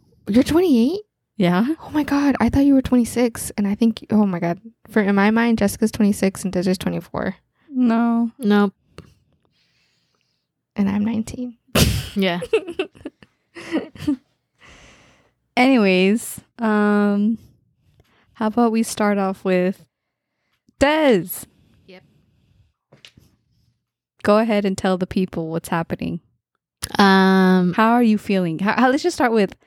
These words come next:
Speaker 2: how are you feeling today?
Speaker 3: I'm feeling pretty full. I've been eating a lot. I had In-N-Out yesterday.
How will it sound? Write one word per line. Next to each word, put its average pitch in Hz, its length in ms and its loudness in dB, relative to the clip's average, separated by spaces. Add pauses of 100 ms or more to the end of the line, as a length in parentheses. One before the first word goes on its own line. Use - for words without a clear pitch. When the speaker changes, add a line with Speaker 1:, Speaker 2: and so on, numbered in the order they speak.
(260)
Speaker 2:
how 220 180 0
are 247 120 0
you 208 140 2
feeling 160 460 -4
today? - 500 -8 (1120)
Speaker 3:
I'm 208 120 4
feeling 233 240 2
pretty 214 200 4
full. 185 460 0 (140)
I've 180 160 2
been 185 140 0
eating 180 260 0
a 170 80 0
lot. 165 460 -2
I 180 80 0
had 190 160 2
In-N-Out 175 420 -2
yesterday. 170 640 -4